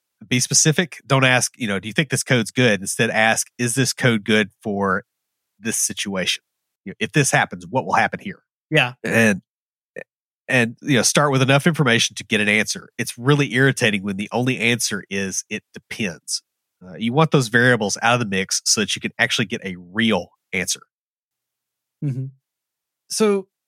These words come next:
Speaker 2: you wanna prefer questions with straightforward answers rather than essay questions. Short answer, I would say, 'cause you, you don't want a yes or no answer. You want, like,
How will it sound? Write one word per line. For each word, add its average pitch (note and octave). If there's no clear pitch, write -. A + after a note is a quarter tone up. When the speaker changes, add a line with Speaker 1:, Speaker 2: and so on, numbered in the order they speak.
Speaker 2:
you F#3+
wanna B3
prefer B3
questions D#3+
with D3
straightforward F3+
answers B2+
rather B2+
than B2
essay A#2+
questions. -
Short A#3
answer, B2
I C3+
would B2+
say, A#2
'cause D3+
you, E3
you F3
don't F#3
want F3
a D#3
yes C#3
or B2
no C3
answer. E3+
You C#3
want, C#3
like, B2